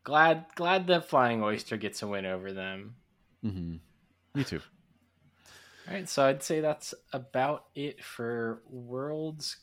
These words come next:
Speaker 1: coverage. Uh, next week, we'll have the second part of those groups happening, and, uh,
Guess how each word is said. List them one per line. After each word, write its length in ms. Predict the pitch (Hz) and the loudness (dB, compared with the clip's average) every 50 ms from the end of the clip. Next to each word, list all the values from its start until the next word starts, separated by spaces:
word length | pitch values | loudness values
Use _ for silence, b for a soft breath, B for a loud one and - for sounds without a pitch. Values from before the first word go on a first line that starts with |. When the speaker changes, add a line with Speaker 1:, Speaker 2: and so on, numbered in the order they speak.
| _ | _
Speaker 1:
coverage. 760 | _ - - 156 156 160 165 170 175 175 170 165 160 - - 123 | _ -2 -2 -2 0 0 0 0 2 2 0 -2 -4 -4 -2 -2
Uh, 160 | 110 104 101 | 0 0 0
next 340 | 110 113 110 - - - - | -2 -2 -4 -4 -6 -6 -2
week, 260 | 123 123 117 117 - | -2 -2 -2 -2 -6
we'll 140 | - 117 110 | -6 -6 -4
have 260 | 107 107 107 104 101 | 0 0 0 0 0
the 80 | 110 107 | -4 -4
second 420 | - - - 110 - - 113 110 | -2 0 0 0 0 -2 -6 -8
part 360 | - - - 113 110 107 - | -6 -6 -4 -4 -4 -4 -6
of 100 | 113 107 - | -10 -10 -8
those 360 | 110 104 104 101 101 - - b b b b b b b b b _ _ _ | -6 -4 -4 -6 -6 -10 -14 b b b b b b b b b _ _ _
groups 600 | - 127 135 135 135 127 127 - - - - - | -8 -4 -2 0 0 0 -2 -4 -6 -6 -6 -6
happening, 760 | - 143 147 151 151 - 180 175 175 175 175 175 180 185 180 | -6 -4 -2 -2 0 2 4 6 6 6 6 4 2 0 -2
and, 360 | 151 120 110 110 110 110 104 | -2 0 0 2 2 2 2
uh, 400 | 104 104 104 101 101 101 101 98 | 2 4 4 4 2 2 0 -4